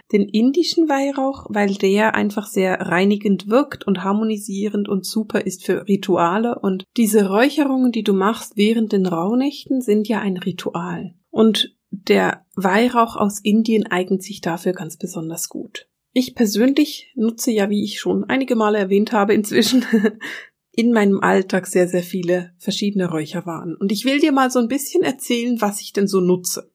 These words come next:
Ein absoluter Liebling von mir und jeden Tag verwendet und heiß und innig geliebt ist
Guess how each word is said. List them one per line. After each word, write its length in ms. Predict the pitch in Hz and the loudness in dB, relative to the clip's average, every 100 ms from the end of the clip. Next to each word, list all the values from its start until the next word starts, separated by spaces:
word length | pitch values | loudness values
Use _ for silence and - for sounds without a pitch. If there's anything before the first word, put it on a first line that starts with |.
| _ _ _ _ - | _ _ _ _ -2
Ein 300 | 214 214 208 | 0 0 2
absoluter 640 | 277 - 294 247 254 240 | 0 2 0 2 2 2
Liebling 460 | 214 254 254 196 190 | 4 4 4 0 0
von 240 | 196 190 | 0 0
mir 260 | 190 220 226 | 2 0 0
und 300 | 202 190 - | -2 -2 -4
jeden 300 | 190 240 254 | 0 2 2
Tag 240 | 240 220 | 0 -4
verwendet 580 | - 202 196 208 208 202 | 0 0 2 2 0 0
und 480 | - 196 - - - | 0 -2 -2 -6 -2
heiß 360 | 254 277 277 - | 0 0 -2 0
und 220 | 220 208 - | 0 0 0
innig 540 | 233 240 202 - - | 4 4 2 0 -6
geliebt 480 | 202 196 196 - - | -4 -2 -2 -6 -4
ist 460 | 208 202 - - | -2 -2 -8 -20